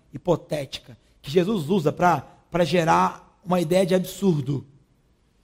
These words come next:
de uma reação muito absurda desse senhor, de vir e cortar o sen-, o servo ao meio, tá? Jesus não vai fazer com a gente isso. Fica tranquilo, respira fundo, né? Se você teve esse medo agora,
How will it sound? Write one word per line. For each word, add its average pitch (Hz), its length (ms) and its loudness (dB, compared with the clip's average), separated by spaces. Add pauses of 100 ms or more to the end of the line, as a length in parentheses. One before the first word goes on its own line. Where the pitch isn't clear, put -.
(140)
de - 80 -8
uma 170 100 6
reação 180 460 4
muito 214 280 6
absurda 165 640 -2
desse - 200 -12
senhor, 131 380 -10 (480)
de 131 120 -12
vir 156 580 2
e 151 60 -6
cortar 170 480 0
o - 20 -4
sen-, 165 240 -8
o 151 80 -6
servo 143 240 -2
ao 143 80 -2
meio, 135 220 -10 (280)
tá? 127 240 -6 (1300)
Jesus 180 320 -2
não 247 80 2
vai 226 80 8
fazer 185 240 2
com 175 80 -2
a 156 80 0
gente 139 280 -6
isso. - 300 -20 (460)
Fica - 180 -8
tranquilo, 175 560 2 (480)
respira 156 320 -2
fundo, 175 400 -2
né? 165 140 0
Se 160 120 -10
você - 80 -4
teve 170 220 -12
esse 165 160 -8
medo 156 220 -2
agora, 147 440 0